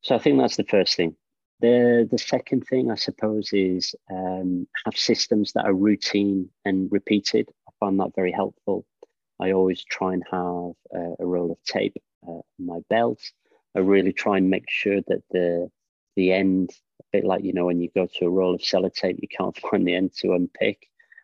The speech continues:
I try and have one corner folded over so it's easy to get to. I carry four tourniquets, uh, disposable tourniquets, uh, two that go above,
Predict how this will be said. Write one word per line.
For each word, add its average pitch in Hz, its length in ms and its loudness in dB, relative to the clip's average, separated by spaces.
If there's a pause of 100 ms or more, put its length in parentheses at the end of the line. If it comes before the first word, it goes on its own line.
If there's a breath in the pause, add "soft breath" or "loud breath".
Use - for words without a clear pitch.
(120)
I 101 80 -10
try 95 180 0
and 90 160 -2
have 95 140 -2
one 92 180 0
corner 95 440 -2 (120)
folded 92 320 0
over 95 380 0
so - 200 -8
it's - 160 -8
easy 90 260 -4
to - 140 -14
get - 260 -2
to. 101 280 -4 (680)
I - 60 -2
carry 107 300 2
four 110 200 2
tourniquets, 101 720 0 (540)
uh, 87 340 0
disposable 95 580 -2
tourniquets, 90 680 -2 (160)
uh, 90 280 -6
two 98 340 0
that 98 160 -4
go 95 140 2
above, 90 380 0